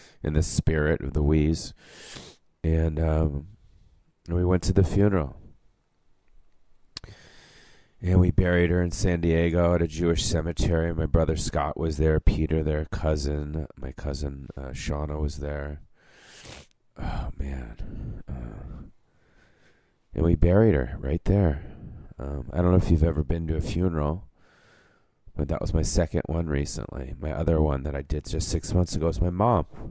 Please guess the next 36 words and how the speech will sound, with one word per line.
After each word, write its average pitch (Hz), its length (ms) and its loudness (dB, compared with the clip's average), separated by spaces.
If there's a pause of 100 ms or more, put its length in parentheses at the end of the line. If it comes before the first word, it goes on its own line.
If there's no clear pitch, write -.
(1700)
It's - 160 4
really 117 200 8
hard, 113 920 4
you 98 160 4
know. 92 440 2
I 87 100 -2
have 98 180 4 (440)
two, 107 400 4
the, - 260 -8
the, 98 220 -8
uh, 73 80 -8
both 107 380 6
the 113 80 2
females 98 580 -2
in 92 100 -2
my 87 140 -2
life, 87 460 2 (200)
my 73 220 -8
sister 92 400 -2
and 78 100 -4
my 78 80 -4
mom, 82 300 -2
are 76 60 -4
both 80 320 -2
dead. 78 360 -4 (1000)
And 98 280 -4
it's 120 140 0
hard 180 320 4
on 113 160 0
me. 87 240 -4 (1300)
You 117 180 4
know, 175 680 2
it's - 140 4
hard 143 260 6
on 120 180 2
me. 80 280 -8